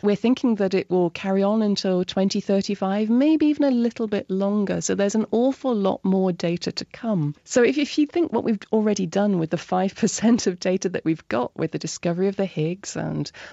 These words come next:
all these other investigations that have told us more about the limitations of our theory and the limitations of our alternative hypotheses, I can't tell you what's gonna come out of the next ninety-five percent.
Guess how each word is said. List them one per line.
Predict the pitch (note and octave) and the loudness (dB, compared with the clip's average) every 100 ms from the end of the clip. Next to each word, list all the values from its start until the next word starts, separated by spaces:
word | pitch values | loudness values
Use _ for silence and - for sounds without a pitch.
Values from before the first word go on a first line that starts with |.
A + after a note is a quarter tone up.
| - | 0
all | G3+ G#3 | 2 2
these | F#3+ F#3 - _ _ A3 | 2 -2 -4 _ _ -2
other | A#3 A#3+ | 0 4
investigations | A#3 A#3 A3 - G3+ F#3 F#3+ F3+ E3+ | 2 2 -2 -4 0 0 0 -2 -2
that | F3+ | -6
have | - | -6
told | G#3+ G3+ F#3+ | -2 -2 -2
us | - | 0
more | E3+ F3 G3 G3 | 2 2 2 0
about | E3 E3+ E3+ - - | 0 0 -2 -4 -6
the | F3 E3 | -2 0
limitations | F#3 F3 E3+ - A#3 - B3+ A#3 | 0 0 -2 -4 -2 0 2 2
of | G#3+ | 0
our | A3+ | -2
theory | A3+ A#3 A#3+ B3 B3+ G#3+ | -4 -2 -2 0 0 0
and | E3 E3 D#3+ | 0 -2 -2
the | E3+ | 0
limitations | G3 F#3 - A3 - A3 F#3 | 2 2 2 2 4 2 2
of | D#3+ | 0
our | G3 | 2
alternative | G3+ - G3+ F#3+ F3 | 0 2 0 0 -4
hypotheses, | F3+ - B3+ A3+ - E3+ - _ - | -4 -4 -6 -6 -4 -4 -4 _ -8
I | C#4 | -4
can't | - B3+ - | 0 0 -2
tell | F#3 | -2
you | F#3 | 0
what's | F3+ - | -2 -2
gonna | G3 G3 | -2 -2
come | F#3 | -2
out | E3+ G3 A#3+ | 0 -2 -2
of | |
the | A3 | 0
next | G3+ - G#3 | 0 -2 -2
ninety-five | G3+ G#3 G#3 G3 G3 - | -2 0 -2 0 0 -2
percent. | G3+ - A3 C4+ C#4 - | -6 -2 -2 0 -2 -8